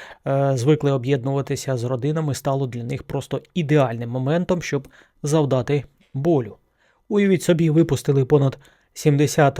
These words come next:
ракет і сто дронів. Наші захисники збили більшість, понад п'ятдесят ракет, але деякі ж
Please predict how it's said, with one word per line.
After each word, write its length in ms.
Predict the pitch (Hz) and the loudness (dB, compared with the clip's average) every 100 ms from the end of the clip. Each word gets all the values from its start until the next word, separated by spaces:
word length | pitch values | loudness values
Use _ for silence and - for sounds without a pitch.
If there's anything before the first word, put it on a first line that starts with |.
| - | -4
ракет 520 | 147 135 135 170 156 | -2 0 2 4 4
і 60 | 165 | 2
сто 200 | - 143 | -2 0
дронів. 500 | 147 170 123 120 - | 2 2 0 -4 -12
Наші 420 | 147 139 135 - 123 | -8 -4 -2 -4 -6
захисники 540 | 120 135 139 127 131 | -6 -8 -8 -6 -6
збили 320 | 113 135 139 | -4 -4 -2
більшість, 580 | 156 190 135 - 117 - - _ _ | -2 -4 -4 -6 -10 -18 -20 _ _
понад 280 | - 131 113 | -8 -6 -6
п'ятдесят 500 | - 139 139 139 123 | -4 -2 -2 -2 -2
ракет, 320 | 143 - 170 | -2 2 2
але 200 | 135 123 | 2 -4
деякі 440 | 117 135 131 143 131 | -4 -6 -4 -4 -4
ж 120 | - | -6